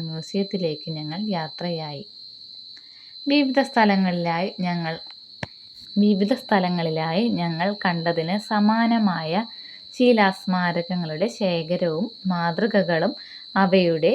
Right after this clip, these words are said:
വിവരണവും മ്യൂസിയത്തിൽ പ്രദർശിപ്പിച്ചിട്ടുണ്ടായിരുന്നു. ഇത്തരം ശിലാസ്മാരകങ്ങളിൽ നിന്നും ശേഖരിച്ച ഇരുമ്പായുധങ്ങൾ, ഉപകരണങ്ങൾ, പാത്രങ്ങൾ, ആഭരണങ്ങൾ, നാണയങ്ങൾ എല്ലാം ഞങ്ങളെ വിസ്മയിപ്പിച്ചു.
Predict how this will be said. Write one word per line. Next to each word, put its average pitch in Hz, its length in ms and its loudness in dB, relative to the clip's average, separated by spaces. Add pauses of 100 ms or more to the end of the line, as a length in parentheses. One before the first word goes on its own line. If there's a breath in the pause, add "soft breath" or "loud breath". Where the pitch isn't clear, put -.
(140)
വിവരണവും 180 800 2
മ്യൂസിയത്തിൽ 208 720 2 (120)
പ്രദർശിപ്പിച്ചിട്ടുണ്ടായിരുന്നു. 190 1400 -2 (460 loud breath)
ഇത്തരം 233 500 4
ശിലാസ്മാരകങ്ങളിൽ 170 1400 0
നിന്നും 156 320 -4 (140)
ശേഖരിച്ച 165 580 0 (220)
ഇരുമ്പായുധങ്ങൾ, 160 1000 -4 (380 loud breath)
ഉപകരണങ്ങൾ, 170 800 2 (240)
പാത്രങ്ങൾ, 160 640 -2 (200)
ആഭരണങ്ങൾ, 165 800 -2 (320)
നാണയങ്ങൾ 160 680 -2 (360)
എല്ലാം 165 560 -4 (480 loud breath)
ഞങ്ങളെ 175 400 0 (100)
വിസ്മയിപ്പിച്ചു. 214 920 -2